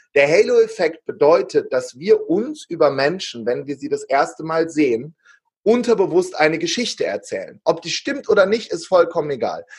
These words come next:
Du siehst jemanden, Menschen sind oberflächlich. Und du siehst jemanden und du machst dir sofort ein mentales Bild und dieses Bild wird in deinem Gehirn wieder größer und es erzählt dir über diese Person eine Geschichte. Na, warum dann nicht lächeln,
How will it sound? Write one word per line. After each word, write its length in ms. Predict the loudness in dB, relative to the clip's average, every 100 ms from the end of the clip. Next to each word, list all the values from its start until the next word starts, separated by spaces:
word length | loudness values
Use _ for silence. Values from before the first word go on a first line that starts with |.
| -20
Du 120 | -14 -12
siehst 420 | -6 -6 -6 0
jemanden, 480 | 0 0 -4 -4 0
Menschen 380 | 0 -2 -6
sind 160 | -6 0
oberflächlich. 920 | 2 2 0 2 0 0 -6 -16 _ _ -20 _
Und 160 | -6 -4
du 80 |
siehst 520 | -8 -6 -4 -4 -6 0
jemanden 680 | 2 2 -2 -2 -8 -10 -16 _ _
und 160 | -4 0
du 60 | 2
machst 320 | 2 0 0
dir 100 | 0
sofort 460 | 0 0 0 0 0
ein 140 | -2
mentales 580 | -2 -4 -2 -2 -2 0
Bild 280 | 2 2 0
und 220 | -10 -8
dieses 360 | -8 -8 -8
Bild 340 | 2 4 4 0 -10 _
wird 140 | -2 -2
in 120 | 2
deinem 260 | 2 2 0
Gehirn 340 | -4 -4 -8
wieder 200 | -2 -2
größer 480 | 0 2 2 2 -4
und 120 | -4
es 80 | -4
erzählt 440 | -6 0 2 2
dir 100 | 0
über 200 | -4 -4
diese 220 | -4 -6 -8
Person 380 | -6 -4 -6 -8
eine 240 | -8 -10
Geschichte. 480 | -10 -14 -18 _ -20 _ _ _ _
Na, 160 | -2 0
warum 380 | 0 0 0
dann 180 | 0 0
nicht 220 | -2 -6
lächeln, 600 | 0 0 0 -2 -4 -8